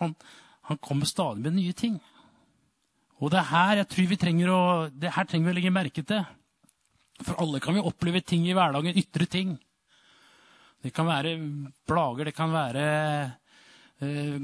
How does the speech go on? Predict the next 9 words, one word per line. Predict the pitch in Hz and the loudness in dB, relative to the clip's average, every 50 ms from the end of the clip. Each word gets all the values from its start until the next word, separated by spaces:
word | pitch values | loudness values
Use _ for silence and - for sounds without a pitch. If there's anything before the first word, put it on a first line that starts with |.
| 139 135 | -8 -6
kanskje | - 160 147 - - - 147 147 | -4 -2 -2 0 0 0 0 2
i, | 143 147 147 147 143 | 2 2 0 0 -2
eh, | 143 143 139 139 135 135 135 131 131 131 127 123 120 117 113 110 107 104 104 113 147 | -2 -4 -4 -4 -4 -4 -4 -4 -4 -4 -6 -6 -6 -6 -6 -6 -8 -8 -8 -6 -6
andre | 139 113 120 139 - | -4 -4 -4 -4 -2
ting | - 151 147 135 | -2 -2 -2 -2
som, | - - 156 151 147 139 | -2 -4 -4 -4 -4 -4
som, | - - 156 151 156 156 | -4 -4 -4 -2 -2 -4
eh, | 151 156 156 151 147 143 139 156 | -4 -4 -4 -6 -6 -6 -6 -4
økonomi, | 147 175 165 165 165 156 147 156 175 180 175 156 139 98 | 0 2 2 2 2 2 0 -2 -2 -4 -4 -6 -8 -10